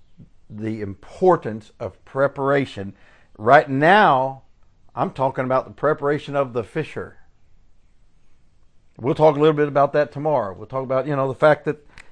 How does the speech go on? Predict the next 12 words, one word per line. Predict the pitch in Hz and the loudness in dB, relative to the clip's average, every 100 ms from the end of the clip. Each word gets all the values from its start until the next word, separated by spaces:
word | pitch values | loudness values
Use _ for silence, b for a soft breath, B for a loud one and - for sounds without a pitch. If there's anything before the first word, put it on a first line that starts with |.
| b | b
you | 123 | -4
know, | 135 147 | -2 -2
you, | 98 123 - - | -4 -10 -12 -12
wearing | 120 135 147 | 0 4 6
a | 139 | 4
gaiter | 127 156 139 113 | 4 4 4 2
out | 120 117 | 0 -2
there | 135 | -2
in | 127 | 0
that | 131 107 | -2 -4
sun | - 147 143 117 | -4 -4 -2 -4
and, | 101 98 | -8 -12